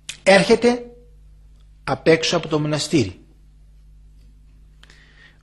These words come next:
Βγάζει τα παπούτσια της. Ξυπόλυτη, έρχεται στην Παναγία εδώ. Προσκυνάει, ανάβει κερί,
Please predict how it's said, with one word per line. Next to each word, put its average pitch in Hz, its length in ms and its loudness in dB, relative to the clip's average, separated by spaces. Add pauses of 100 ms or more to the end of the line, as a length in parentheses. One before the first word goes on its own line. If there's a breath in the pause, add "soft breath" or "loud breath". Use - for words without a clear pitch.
Βγάζει 160 380 4
τα 185 80 0
παπούτσια 170 480 0
της. - 400 -12 (2250)
Ξυπόλυτη, 165 760 0 (140)
έρχεται 147 320 -6
στην 131 180 -10
Παναγία 113 440 -8
εδώ. 139 300 -10 (1500)
Προσκυνάει, 139 720 0 (220)
ανάβει 127 460 -4
κερί, 131 500 -6